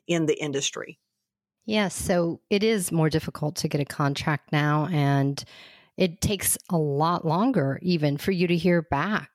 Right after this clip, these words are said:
Speaker 2: six plus months to hear back from a publisher as to whether they're going to accept your, um, book proposal, your book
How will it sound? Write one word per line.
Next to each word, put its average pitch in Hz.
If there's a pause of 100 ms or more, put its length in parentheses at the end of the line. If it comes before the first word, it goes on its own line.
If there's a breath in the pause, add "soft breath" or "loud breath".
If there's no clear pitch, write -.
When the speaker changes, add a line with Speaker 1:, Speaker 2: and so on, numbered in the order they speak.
(120)
Speaker 2:
six -
plus -
months 175
to 147
hear 156
back 143
from 147
a 131
publisher 156
as 139
to -
whether 143
they're 143
going 143
to 135
accept -
your, 135 (440 loud breath)
um, 143
book -
proposal, 131
your 139
book -